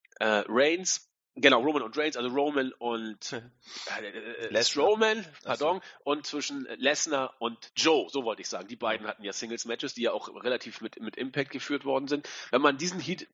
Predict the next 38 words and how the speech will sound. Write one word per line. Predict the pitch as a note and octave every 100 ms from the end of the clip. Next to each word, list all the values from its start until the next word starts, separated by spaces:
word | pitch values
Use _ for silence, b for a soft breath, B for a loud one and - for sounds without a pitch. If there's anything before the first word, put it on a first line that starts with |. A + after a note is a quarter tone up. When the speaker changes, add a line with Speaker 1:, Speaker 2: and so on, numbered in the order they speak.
| _
Speaker 1:
mitnimmt, | A#2 C3+ G3 G3 G3 F#3+
und | C3
das | C3 C#3+
wird, | D3
glaub | C3+ C3
ich, | C3+
gelingen, | - A2 C#3+ D#3+ B B B
wird's | A2+ C#3 -
da | C3+
relativ | B2+ D3 - C3+
stiff | - C3 -
zur | B2
Sache | A2 B2+ E3+
gehen. | E3 F3 - B B B B
Ähm, | C#3 C#3+ D3+ C#3+ - _
Marvin, | - A3+ E3+
was | E3+
meinst | G3 F#3+
du? | B3 E3 _ _ _
Speaker 2:
Nee, | B2 C#3 G#2+
also, | A#2+ A#2
ne, | G2 F2+ A#2 A#2+ B2+
ich | A2+
glaub, | - A2 G#2+ -
all-, | A2 G#2+ G2 -
alle | A2+ B2
Wrestler | A2 A#2 A#2 A2
haben | G#2+
ja |
untereinander | F2+ A2+ B2 G#2+ A2+ A2
auch | - -
Geschichten, | A2+ C#3 - C3
wie | A#2
du | G#2+
das | G#2 -
grad | G2+
herausgestellt | A2 F#2 A2+ - B2 - A#2 C#3+
hast. | C#3+ -